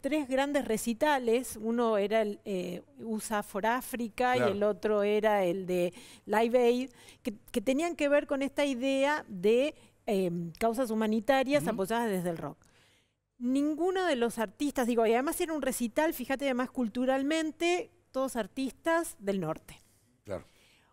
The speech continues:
Speaker 1: Hoy tenemos otro organizado por Richard Branson,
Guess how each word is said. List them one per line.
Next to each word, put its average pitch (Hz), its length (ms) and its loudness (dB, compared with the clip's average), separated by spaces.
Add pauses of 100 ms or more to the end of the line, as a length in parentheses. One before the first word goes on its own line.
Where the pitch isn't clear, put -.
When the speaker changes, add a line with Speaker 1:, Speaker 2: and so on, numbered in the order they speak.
(180)
Speaker 1:
Hoy 415 140 0
tenemos 302 500 0
otro 311 640 2
organizado 196 600 0
por 208 160 -6
Richard 247 320 0
Branson, 269 760 0